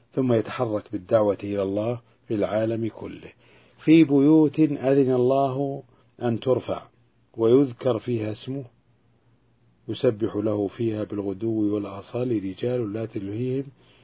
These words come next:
تجارة ولا بيع عن ذكر الله وإقام الصلاة وإيتاء الزكاة. بيئة المسجد كمستشفى عام، وبيئة البيت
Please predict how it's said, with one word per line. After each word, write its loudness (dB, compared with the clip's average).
تجارة -4
ولا -6
بيع -4
عن -10
ذكر -14
الله -10
وإقام -10
الصلاة -12
وإيتاء -16
الزكاة. -20
بيئة 6
المسجد 2
كمستشفى -2
عام، 0
وبيئة 2
البيت 4